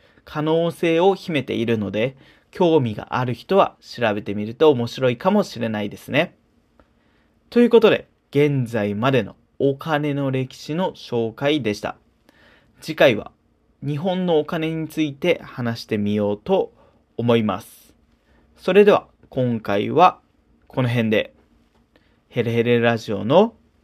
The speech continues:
ゼントでした。あざした。ではまた。うーん。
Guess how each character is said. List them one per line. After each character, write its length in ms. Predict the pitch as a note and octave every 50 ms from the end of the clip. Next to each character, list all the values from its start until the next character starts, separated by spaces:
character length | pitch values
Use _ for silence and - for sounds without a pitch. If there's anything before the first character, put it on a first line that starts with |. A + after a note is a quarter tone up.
| _ _ _ _ _ _ _ _ _ _ _ _ _ _ _
ゼ 140 | - C3 A#2
ン 60 | G#2+
ト 100 | - -
で 100 | G2+ -
し 60 | -
た。 180 | - - - _ _ _ _ _ _ _ _ _ _ _ _ _ _ _
あ 160 | - G2+ A2 A#2
ざ 140 | B2+ A#2+
し 80 | A2 -
た。 260 | - - - - - - _ _ _ _ _ _ _ _ _ _ _ _ _
で 120 | - D3+ D3+
は 80 | C#3+ B2+
ま 120 | A2 G#2+
た。 220 | - G2 - - - _ _ _ _ _ _ _ _ _ _ -
う 40 |
ー 1400 | A2 A2+ A#2+ B2 B2 C3 C3+ C#3+ D3 D3+ D3+ D#3 E3 E3+ F3 F3+ F3+ F#3 F#3+ F#3+ G3 G3+ G3+ G#3 G#3 G#3+ A3 A3+
ん。 80 | C#4